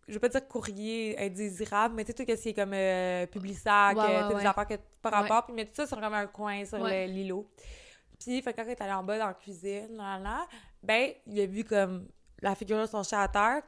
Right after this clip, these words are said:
Speaker 1: puis quand il est comme tourné
Speaker 2: C'est un chat ou c'est un chien ?
Speaker 1: Un chien. C'est
Speaker 2: Ok.
Speaker 1: un chien. T'as entendu
Speaker 2: Ok.
Speaker 1: un chien ?
Speaker 2: Ok.
Speaker 1: Je viens de dire un chien.
Speaker 2: <laughs>
Speaker 1: Je sais
Speaker 2: Ouais.
Speaker 1: ça. OK. Fait que quand que, je pense qu'il était quand même assez gros, puis quand, quand, mettons, quand il passe à de quoi, ben, il a fait tomber tout le junk
Speaker 2: Ok.
Speaker 1: à terre.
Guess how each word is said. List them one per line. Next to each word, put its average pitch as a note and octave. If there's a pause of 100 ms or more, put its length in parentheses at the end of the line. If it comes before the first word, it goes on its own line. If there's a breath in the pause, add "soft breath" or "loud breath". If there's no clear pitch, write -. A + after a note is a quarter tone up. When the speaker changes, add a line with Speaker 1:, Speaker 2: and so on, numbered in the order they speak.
(120)
Speaker 1:
puis A3
quand A#3 (100)
il A#3+
est G#3+
comme G#3
tourné G3+
Speaker 2:
C'est A#3+
un A3+
chat D4+
ou D4+
c'est -
un G3
chien ? G#3+
Speaker 1:
Un -
chien. A3 (100)
C'est -
Speaker 2:
Ok. -
Speaker 1:
un G#3+
chien. A3
T'as G#3
entendu G3
Speaker 2:
Ok. C#4
Speaker 1:
un C#4+
chien ? C#4 (200)
Speaker 2:
Ok. G#3+
Speaker 1:
Je G#3
viens A3
de G#3+
dire G3
un G3
chien. A#3+ (300)
Speaker 2:
<laughs> A3+
Speaker 1:
Je A3
sais A3
Speaker 2:
Ouais. A#3+
Speaker 1:
ça. A3
OK. A3+ (400 loud breath)
Fait A#3+
que -
quand C4+
que, C4 (840)
je -
pense B3
qu'il A#3
était G#3+
quand A3
même A3+
assez A3
gros, G#3
puis - (160)
quand, A#3+
quand, A#3
mettons, G3+
quand A3+ (120)
il -
passe A3+
à A3
de G3
quoi, A#3+
ben, A3
il G3
a F#3+
fait A#3
tomber C#4+ (260)
tout -
le A#3
junk A3+ (260)
Speaker 2:
Ok. A3
Speaker 1:
à G#3
terre. G#3